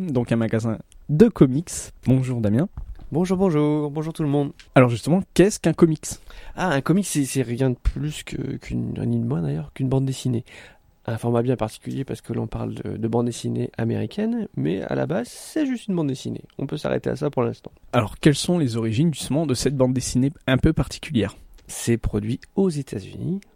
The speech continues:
Speaker 2: principalement par des Américains. Bon, de moins en moins parce qu'il y a plein, plein de, d'étrangers, d'Européens, de Sud-Américains qui, qui viennent se joindre au mouvement, mais c'est avant tout, euh, à la base, avec du super-héros américain,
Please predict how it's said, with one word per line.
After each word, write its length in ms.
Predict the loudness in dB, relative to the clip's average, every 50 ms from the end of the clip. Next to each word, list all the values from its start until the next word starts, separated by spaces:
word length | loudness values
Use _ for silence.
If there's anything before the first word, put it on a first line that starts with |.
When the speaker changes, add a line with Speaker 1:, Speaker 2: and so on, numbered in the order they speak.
| _ _ -4
Speaker 2:
principalement 720 | -4 -4 -2 0 0 0 2 0 -2 0 0 -2 -2 -2
par 140 | -2 -4 -4
des 160 | -4 -4 -6
Américains. 460 | -6 -4 -4 -6 -6 -6 -8 -8 -10 -10 _ _ -20 _ -20 -20 -18 -10 -8
Bon, 140 | -8 -6 -2
de 120 | 0 2
moins 200 | 2 2 2 2
en 60 | 2
moins 160 | 2 2 0
parce 140 | -2 -4 -8
qu'il 60 | -10
y 20 | -12
a 40 | -12
plein, 300 | -10 -8 -6 -6 -6 -6
plein 200 | -4 -4 -4 -4
de, 600 | -4 -6 -10 -14 -16 -16 -16 -10 -8 -6 -6 -6 -8 -6
d'étrangers, 540 | -6 -6 -6 -6 -6 -4 -2 0 0 0
d'Européens, 720 | 2 0 0 0 0 0 0 0 0 0 -2 -2 -2 -2 -2
de 160 | -4 -6 -8
Sud-Américains 760 | -6 -2 -2 0 0 0 -2 -4 -4 -6 -6 -8 -6 -6 -8
qui, 240 | -10 -12 -14 -14 -14
qui 160 | -14 -12 -6
viennent 160 | -4 -4 -4
se 140 | -2 -4 -4
joindre 280 | -2 -2 -4 -2 -2
au 40 | -2
mouvement, 340 | -2 -2 -4 -4 -2 -2 0
mais 160 | 0 0 -2
c'est 380 | -2 -4 -6 -8 -8 -6 -6 -4
avant 220 | -2 -2 -2 -4
tout, 240 | -4 -4 -4 -6 -6 -6 -12 -20 -20 -20 -20 -20 _ -10 -8
euh, 140 | -8 -6 -6 -8 -10 -12 -12 -8
à 140 | -4 -4 -2
la 80 | -2 -2
base, 260 | -2 -2 -4 -4 -6 _ _ 0
avec 240 | 0 2 2 0 0
du 120 | -2 -4
super-héros 600 | -4 -4 0 2 2 2 2 0 -2 -2 -4 -2
américain, 600 | -2 -2 -2 -2 -2 -4 -4 -4 -4 -4 -4 -4